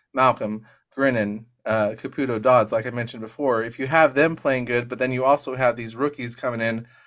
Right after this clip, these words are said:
as this, you know, big supporting cast, it, it, it, that's, that's what you ask for in a team. That's, that's the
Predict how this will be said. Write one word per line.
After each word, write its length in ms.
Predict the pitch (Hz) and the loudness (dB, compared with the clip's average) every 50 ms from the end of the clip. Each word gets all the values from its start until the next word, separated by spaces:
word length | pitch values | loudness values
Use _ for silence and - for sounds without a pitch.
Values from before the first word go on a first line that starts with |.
| _ _ _ - | _ _ _ 0
as 180 | 120 120 120 | 0 2 2
this, 320 | 123 120 113 - - - - _ _ _ | 0 -2 -2 -4 -8 -14 -20 _ _ _
you 100 | 143 127 | -4 -2
know, 320 | 113 110 110 110 110 - - - - - | 0 0 0 -2 -6 -10 -18 -20 -6 -2
big 220 | 147 143 139 - | 0 0 0 0
supporting 480 | - - 117 - - 147 151 139 123 113 | -6 -10 -8 -4 -2 0 0 0 -2 -2
cast, 480 | - 123 107 101 101 110 110 - - _ _ _ _ _ _ _ _ _ _ _ _ _ _ _ _ _ - | 2 2 4 4 2 0 -2 -8 -16 _ _ _ _ _ _ _ _ _ _ _ _ _ _ _ _ _ -16
it, 180 | 135 - - _ _ _ _ _ _ _ _ _ _ | -16 -16 -16 _ _ _ _ _ _ _ _ _ _
it, 140 | 254 - _ _ | -20 -20 _ _
it, 240 | - 311 - - _ _ _ _ _ _ _ _ | -18 -18 -18 -20 _ _ _ _ _ _ _ _
that's, 240 | - 151 175 170 - | 2 2 2 2 -2
that's 300 | - - 147 156 165 - | 0 2 4 4 4 2
what 260 | 175 170 160 160 - | 0 0 0 -2 -4
you 120 | - 156 147 | -2 0 2
ask 260 | 139 143 156 - - | 4 2 2 0 -4
for 160 | - 143 135 | -4 -4 -4
in 60 | 127 | -4
a 60 | 123 117 | -4 -8
team. 320 | - - 127 101 104 107 | -8 -8 -6 -6 -6 -4
That's, 480 | 117 117 123 123 - - - - - _ | -2 -2 -2 -2 -2 -8 -16 -16 -16 _
that's 240 | - 127 127 131 - | -2 -2 -2 -2 -4
the 140 | - - 143 | -8 -2 0